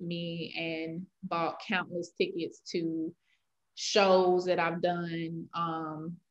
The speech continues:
have helped me out with films and, you know, just, like, for free, like, not even to benefit off of me, but just to truly support the person who I am.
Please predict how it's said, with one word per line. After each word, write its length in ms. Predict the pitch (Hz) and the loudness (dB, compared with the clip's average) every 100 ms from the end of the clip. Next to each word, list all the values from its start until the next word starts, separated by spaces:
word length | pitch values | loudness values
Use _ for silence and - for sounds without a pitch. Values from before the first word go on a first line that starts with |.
| _ - | _ -4
have 200 | 185 196 | -2 0
helped 220 | 196 180 | 0 0
me 140 | 175 | -2
out 200 | 170 160 | 0 0
with 200 | 165 165 165 _ _ _ - | 0 -2 -4 _ _ _ 2
films 800 | 226 208 190 180 175 175 170 - | 4 6 2 0 -4 -6 -6 -8
and, 280 | 165 165 147 | -6 -6 -6
you 100 | 269 | -2
know, 140 | 302 233 | 2 4
just, 380 | 233 262 - - | 4 0 -2 0
like, 300 | 220 208 - | 4 4 4
for 160 | 190 - | -2 4
free, 220 | 233 196 | 4 6
like, 180 | 185 185 | 4 4
not 220 | 226 240 | 4 4
even 360 | 220 190 190 - - | 0 -2 -4 -8 0
to 140 | 190 | 2
benefit 520 | 180 185 226 220 190 - | 4 4 4 2 0 0
off 160 | 170 202 | 2 0
of 80 | 175 | 0
me, 160 | 175 165 | -6 -4
but 140 | 175 | -4
just 200 | 185 196 | -2 -2
to 60 | 170 | -4
truly 380 | - 233 208 180 | -2 0 0 -2
support 540 | 156 - 202 175 160 - _ _ _ | -6 0 2 2 2 -6 _ _ _
the 80 | 190 | 0
person 340 | 196 294 180 | 4 2 2
who 160 | 196 175 | 0 2
I 120 | 151 | 2
am. 420 | 170 175 156 170 | 0 -4 -6 -8